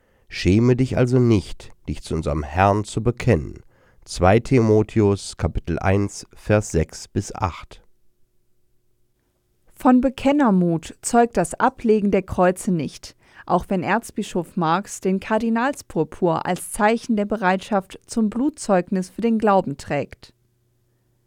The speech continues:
Speaker 2: Es wäre besser gewesen, man hätte die Kreuze anbehalten, sich respektvoll bei den Gastgebern für die Einladung bedankt und wäre fröhlich von dannen geschritten.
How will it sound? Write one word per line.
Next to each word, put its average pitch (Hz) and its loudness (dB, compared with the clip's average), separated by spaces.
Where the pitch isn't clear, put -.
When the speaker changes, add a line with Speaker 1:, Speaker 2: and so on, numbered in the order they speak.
Speaker 2:
Es 196 -2
wäre 190 4
besser 190 2
gewesen, 220 0
man 214 0
hätte 262 0
die 185 -4
Kreuze - -2
anbehalten, 165 -2
sich - -6
respektvoll 196 0
bei 175 0
den 160 -4
Gastgebern 175 -2
für 175 -6
die 170 -2
Einladung 165 -2
bedankt 170 -2
und 254 2
wäre 262 2
fröhlich 233 0
von 262 0
dannen 214 2
geschritten. 147 -6